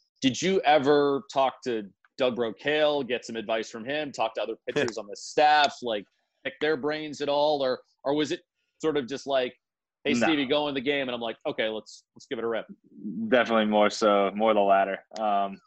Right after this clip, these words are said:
Speaker 3: I think any conversations with, with Doug, with Broke, or, um, any of the pitchers were more comical than anything. Um, and, you know, guys joking around, be like, "Oh, you make it look so easy," you know, and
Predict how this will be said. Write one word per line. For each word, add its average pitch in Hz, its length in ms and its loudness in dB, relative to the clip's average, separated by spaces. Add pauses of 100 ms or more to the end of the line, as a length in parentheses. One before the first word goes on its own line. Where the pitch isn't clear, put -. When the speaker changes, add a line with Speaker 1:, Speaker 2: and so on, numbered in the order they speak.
(140)
Speaker 3:
I 113 100 -2
think 123 220 -8
any 117 180 -2
conversations 110 760 -4
with, 107 160 -6 (260)
with 107 300 -4
Doug, 107 280 2
with 107 220 -6
Broke, 110 380 2
or, 107 280 2
um, 101 380 0 (420)
any 117 180 -4
of 107 60 -2
the 107 60 -4 (100)
pitchers 110 400 -4
were 107 220 -2 (520)
more 110 220 2
comical 113 460 2
than 107 120 -6
anything. 107 540 -8 (640)
Um, 98 640 -2 (920)
and, 107 160 -10
you 101 60 -10
know, 98 140 -6
guys 98 300 -2
joking 101 280 -6
around, 98 500 -2 (120)
be 113 80 -10
like, 120 120 -2
"Oh, 170 100 2
you 160 80 -2
make 151 180 -2
it 160 60 -4
look 156 180 -4
so 151 160 -4
easy," 156 300 2
you 147 140 0
know, 127 280 0
and 113 160 -8